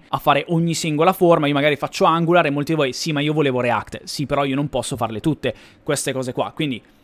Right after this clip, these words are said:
il corso andrà a coprire, come sempre, quelli che sono i fondamenti per farvi capire come si lavora in Laravel. Poi, pian piano, andrò a fare di più. Mentre io vado a fare di più, voi avete la base per cominciare voi a farvi i vostri progetti,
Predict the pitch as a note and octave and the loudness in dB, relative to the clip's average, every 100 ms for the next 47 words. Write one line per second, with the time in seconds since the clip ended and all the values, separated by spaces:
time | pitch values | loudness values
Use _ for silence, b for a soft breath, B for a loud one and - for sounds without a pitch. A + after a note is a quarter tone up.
0 | - D#3+ - G3 F3+ G3+ F3 D#3+ E3+ - | -4 -2 4 6 6 4 4 4 2 4
1 | D#3 F3+ D3+ A#2 - F3+ D3 - F3+ G#3 | 6 8 6 4 6 8 6 2 2 2
2 | G3 E3+ D#3 D#3 E3 D#3 - D#3+ D3+ F3 | 2 2 2 0 0 -2 0 2 2 2
3 | G3 F#3 D3+ - D3 D3 C#3+ E3+ C#3+ - | 2 2 0 0 0 0 2 0 0 -2
4 | - G3+ G3 F3 - F3 D3 C3 C#3+ B2+ | 4 6 6 2 0 2 4 4 4 2
5 | A#2 A2+ D3+ A3 C4 C#4+ b b A3+ F3 | 0 4 6 6 4 0 b b 8 8
6 | C3+ - G3 E3+ D#3 D#3+ F3 G#3 B3 C4+ | 4 -2 -2 0 0 2 2 4 4 2
7 | _ D#3 D#3 F3 E3+ D#3 E3+ E3 C3+ - | _ 0 2 2 4 4 4 0 -4 -2
8 | C#3+ A#2+ D3 D#3+ E3+ G3 F3+ D3 F3 F3+ | -2 -4 -4 -2 2 4 4 4 6 4
9 | A3 G3 F#3+ E3+ E3 E3 D3 C3+ E3+ E3+ | 4 6 6 6 0 0 0 0 4 4
10 | D3+ E3+ D3+ B2+ - C3+ C3 C3+ D3+ D3 | 4 2 -4 -6 -4 -6 -2 0 2 2
11 | C3+ B2+ C3 D3+ D3+ G#3 E3 C#3 G#2+ - | 0 -2 -6 -4 -2 0 2 0 0 -4
12 | B2+ | -4